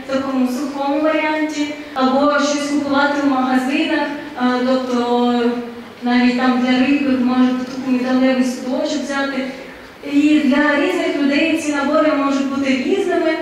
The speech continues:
Ви можете зараз знайти в інтернет-магазинах багато пропозицій, або якщо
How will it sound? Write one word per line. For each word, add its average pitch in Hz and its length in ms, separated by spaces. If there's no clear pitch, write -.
Ви 294 180
можете 302 360
зараз 269 320
знайти 262 320
в 254 240
інтернет-магазинах 262 1040
багато 311 320
пропозицій, 294 680
або 320 160
якщо 381 280